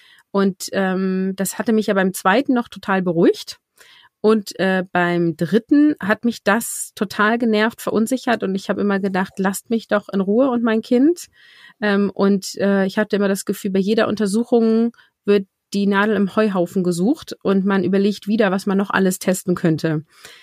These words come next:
Also fand ich auch ganz spannend, dass ich da jedes Mal anders drauf reagiert habe.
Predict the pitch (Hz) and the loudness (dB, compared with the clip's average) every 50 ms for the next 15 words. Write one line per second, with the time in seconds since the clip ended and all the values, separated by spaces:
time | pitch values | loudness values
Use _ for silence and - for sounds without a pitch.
0 | - _ _ _ _ _ - 175 170 185 185 - 208 214 - - - 214 - - | -20 _ _ _ _ _ -2 0 0 0 0 2 2 2 2 0 -4 -4 -2 -2
1 | 175 160 165 - - - 170 165 165 160 156 160 170 - - - - 170 175 175 | 0 0 0 -2 -2 0 2 2 2 2 2 0 -2 -2 -6 -2 0 0 2 2
2 | 185 180 180 - - 190 - - 175 165 160 165 - - - 165 151 - - 160 | 0 -2 -2 -4 -4 -2 0 0 0 0 0 -2 -4 -6 -6 -6 -6 -4 -4 -4
3 | 160 156 165 170 160 - - - 160 165 156 160 156 160 | -2 -2 -2 -2 -4 -4 -6 -6 -4 -2 -2 -2 -4 -4